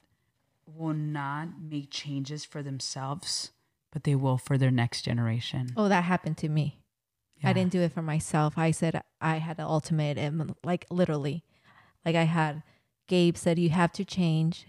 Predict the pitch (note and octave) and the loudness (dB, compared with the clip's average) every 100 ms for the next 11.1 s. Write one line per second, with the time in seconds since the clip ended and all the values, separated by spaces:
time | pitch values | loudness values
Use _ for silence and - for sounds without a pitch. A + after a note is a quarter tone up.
0 | - E3+ F3 D#3+ D#3+ - E3+ E3+ E3 E3 | 0 2 4 4 2 2 2 4 4 6
1 | E3 - G#3+ G#3+ G#3 F#3 F3+ D#3+ D3 D3+ | 4 6 4 4 2 0 -2 0 2 4
2 | D3+ D3 D#3 D#3 D#3 C#3+ - A#3 A#3 B3 | 4 4 4 2 2 0 2 4 6 6
3 | A#3+ G3 E3 D#3+ D3+ - _ _ _ _ | 6 6 4 2 -6 -10 _ _ _ _
4 | B3 A#3+ C#4+ - B3+ F3+ E3 _ _ _ | 2 2 2 2 2 2 -2 _ _ _
5 | G3 G3 G#3 C#3 - _ _ _ _ _ | 2 4 2 0 -6 _ _ _ _ _
6 | _ - A3 B3 B3 B3 C4+ - - A3 | _ 4 6 6 4 2 2 -2 -6 0
7 | A3 F3 D#3 D#3 E3 G3+ G#3 G#3 G#3+ - | 2 2 0 -2 -2 -2 2 2 0 -6
8 | - - - _ - A3+ B3 B3 A3 A3 | -20 -20 -20 _ 2 2 2 -2 -4 0
9 | G#3+ G#3 F#3 - - G3+ F#3+ - F#3 F3 | 2 2 0 -2 -6 -4 -4 -2 2 4
10 | F3 D#3 C3+ C#3+ F3+ F3 F3 F#3+ G#3 G3+ | 4 4 -2 0 0 0 0 6 8 8